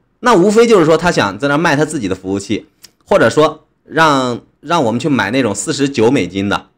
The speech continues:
好吧，四十九美金的搬瓦工，四十九美金的搬瓦工一年多少钱？三百多块钱。那我就用半年，我已经回本了。我就告诉你，现在我一月份用到七月份了，你说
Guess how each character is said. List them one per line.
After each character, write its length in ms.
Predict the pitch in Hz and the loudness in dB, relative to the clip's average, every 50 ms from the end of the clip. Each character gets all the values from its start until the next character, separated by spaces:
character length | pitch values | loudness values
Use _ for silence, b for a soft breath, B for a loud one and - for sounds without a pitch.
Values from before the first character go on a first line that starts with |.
| _ _ _ | _ _ _
好 100 | - 110 | -2 0
吧， 220 | 135 143 139 - _ _ _ | 0 0 -2 -4 _ _ _
四 160 | _ - 202 202 | _ -4 -2 0
十 80 | 190 | 2
九 100 | 190 196 | 2 2
美 140 | 202 190 156 | 2 2 2
金 140 | 147 175 175 | 2 2 2
的 220 | 165 139 - - _ _ _ - | 2 0 -2 -6 _ _ _ -4
搬 100 | 165 175 | -2 0
瓦 140 | 165 147 139 | 0 2 2
工， 300 | 151 175 175 170 - _ _ _ _ _ _ _ _ _ _ | 2 0 0 -2 -6 _ _ _ _ _ _ _ _ _ _
四 200 | - - 202 196 | -12 -6 -4 -2
十 120 | 196 196 | 0 0
九 140 | 175 180 190 | 2 0 0
美 140 | 190 175 156 | 2 2 0
金 100 | 156 170 | 2 0
的 80 | 170 | 0
搬 160 | 156 170 170 165 | 2 2 2 2
瓦 140 | 143 131 | 2 2
工 160 | 135 143 151 156 | 2 0 0 0
一 100 | 160 151 | 0 0
年 160 | 131 131 139 | 0 2 2
多 80 | 143 | 0
少 80 | 135 127 | 0 0
钱？ 140 | 120 127 123 | 0 -2 -2
三 120 | - 156 | -2 -2
百 120 | 151 143 131 | -2 -2 -2
多 80 | 131 | 0
块 100 | 139 131 | 0 0
钱。 240 | 113 117 113 117 - _ _ _ _ _ _ _ _ - | 0 -2 -4 -4 -6 _ _ _ _ _ _ _ _ -6
那 120 | 170 202 | -2 0
我 140 | 175 135 123 | 2 2 2
就 80 | 147 170 | 2 2
用 180 | 180 196 190 | 0 0 0
半 160 | 185 202 160 | 2 2 2
年， 160 | 131 135 139 143 | 2 2 2 2
我 80 | 139 | 0
已 60 | 131 | 0
经 120 | 101 117 123 | -2 -4 -6
回 140 | 117 107 110 | -6 -6 -6
本 160 | - 87 73 | -6 -8 -10
了。 160 | 82 - - _ _ _ _ | -10 -12 -14 _ _ _ _
我 80 | - 90 | -14 -10
就 80 | 104 113 | -4 -2
告 120 | 120 107 | -2 -2
诉 80 | 101 101 | -2 -6
你， 140 | 82 - _ _ _ _ _ _ _ _ | -12 -16 _ _ _ _ _ _ _ _
现 180 | - - 196 196 | -6 -4 0 0
在 140 | 190 165 | 2 2
我 100 | 120 104 | 2 2
一 120 | 123 165 220 | 0 2 4
月 140 | 226 214 180 | 4 4 6
份 160 | 156 160 156 | 6 6 6
用 120 | 156 143 | 6 4
到 80 | 127 117 | 4 2
七 160 | - - 127 | 0 0 0
月 100 | 123 107 | 0 0
份 140 | 101 104 90 | 2 0 0
了， 140 | 80 - _ _ _ - | -2 -4 _ _ _ -10
你 140 | 104 110 117 | -6 -4 0
说 360 | 117 185 220 - - - | 2 2 2 2 0 -6